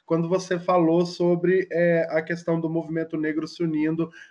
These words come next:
a-, ao que na época não chamava L G B T, mas a comunidade, pra reivindicar pautas nas ruas. É uma fala que me inspira muito, porque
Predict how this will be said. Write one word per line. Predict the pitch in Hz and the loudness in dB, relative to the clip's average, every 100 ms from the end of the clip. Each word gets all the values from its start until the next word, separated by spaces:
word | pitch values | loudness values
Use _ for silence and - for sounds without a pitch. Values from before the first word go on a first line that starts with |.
| _ | _
a-, | 151 156 147 | -2 -2 0
ao | 151 156 | 0 0
que | - 151 | -2 -4
na | 147 | 0
época | 151 156 160 | 2 0 0
não | 151 156 | -4 -4
chamava | - 143 147 143 139 | -2 0 0 2 0
L | 139 | -2
G | 135 143 | -2 -4
B | 139 | -4
T, | 139 151 | -2 0
mas | 160 151 139 | 0 0 -2
a | 147 | -4
comunidade, | - 151 143 143 143 151 185 196 - - - _ | -4 -4 -4 -2 2 4 4 0 -8 -20 -20 _
pra | 156 165 | 4 6
reivindicar | 165 175 170 175 175 - 165 | 6 4 2 0 0 0 2
pautas | 160 160 170 165 | 4 4 2 -2
nas | 175 175 | -2 -2
ruas. | - 120 113 - - - - | -4 -6 -6 -12 -20 -20 -12
É | - | 2
uma | 214 | 2
fala | 214 226 220 | 4 2 2
que | 214 | 0
me | 185 | 0
inspira | 170 170 202 180 147 | 0 0 2 2 4
muito, | 165 185 151 - _ | 4 4 2 -2 _
porque | 156 143 170 165 160 143 | -12 -6 -2 0 0 -2